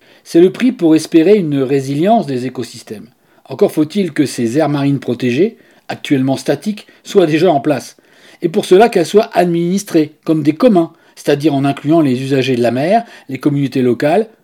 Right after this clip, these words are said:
pour un bénéfice partagé, plutôt que par une politique hors sol, que dis-je, hors pied dans l'eau, veillant à ne fâcher aucun lobby économique, en recourant aux sanctions, sans faire adhérer, voire accompagner les acteurs consommateurs de la mer.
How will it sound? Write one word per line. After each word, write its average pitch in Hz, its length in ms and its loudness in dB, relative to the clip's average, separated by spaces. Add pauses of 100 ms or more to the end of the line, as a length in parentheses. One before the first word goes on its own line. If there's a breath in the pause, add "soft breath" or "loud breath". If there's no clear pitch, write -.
(120)
pour 240 140 0
un 254 80 4
bénéfice 190 400 0
partagé, 151 560 0 (300 loud breath)
plutôt 190 260 0
que 180 120 2
par 147 220 -2
une 147 140 -4
politique 165 520 -4
hors - 180 -4
sol, 170 340 0 (160)
que - 80 -2
dis-je, 131 360 -4 (340 soft breath)
hors - 160 -6
pied 143 120 0
dans 135 140 2
l'eau, 185 240 2 (300 loud breath)
veillant 180 340 2
à 160 60 2
ne 151 100 0
fâcher 156 460 0
aucun 180 260 0
lobby 170 280 2
économique, 147 580 -2 (240 soft breath)
en 160 100 -2
recourant 165 460 4
aux 135 60 -2
sanctions, 156 500 -2 (260 loud breath)
sans 202 220 -2
faire 185 240 0
adhérer, 147 400 2
voire 143 240 -4
accompagner 156 480 0
les 123 180 -2
acteurs 165 400 0
consommateurs 151 600 -4
de 143 100 0
la 135 120 0
mer. 113 300 -8